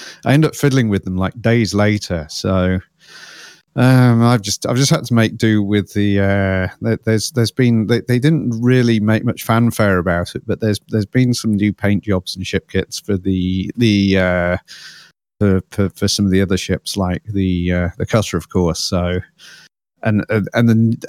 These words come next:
and they should really be s-, I mean, everybody's, like, everybody's, like, mad on the Panther Clipper. And I don't know why. It's, it's a box. It's a box with engines on it. And, well, some of these, I,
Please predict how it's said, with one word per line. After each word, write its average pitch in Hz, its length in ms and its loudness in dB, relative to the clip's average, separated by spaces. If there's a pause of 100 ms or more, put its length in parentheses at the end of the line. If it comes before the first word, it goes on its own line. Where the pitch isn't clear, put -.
(240)
and 156 160 4
they 170 100 2
should 220 240 -2
really 175 160 2
be 127 120 2
s-, - 180 -4 (100)
I 143 60 2
mean, 139 100 2
everybody's, 160 400 0
like, 107 240 0 (140)
everybody's, 135 280 2
like, 107 160 0
mad 98 280 -2
on 95 80 0
the 90 80 -4
Panther 87 340 -6
Clipper. - 300 -8
And 117 100 0
I 143 80 4
don't 196 160 0
know 180 60 2
why. 120 240 2
It's, - 160 -10 (120)
it's - 160 -4
a 123 60 -2
box. - 760 -6 (360)
It's 110 140 0
a 117 40 0
box 185 320 -2
with 143 120 0
engines 107 440 0
on 80 140 -4
it. - 180 -12 (160)
And, 107 540 0 (1120)
well, 135 320 0 (840)
some 185 240 0
of 196 60 2
these, 170 200 2 (100)
I, 147 120 2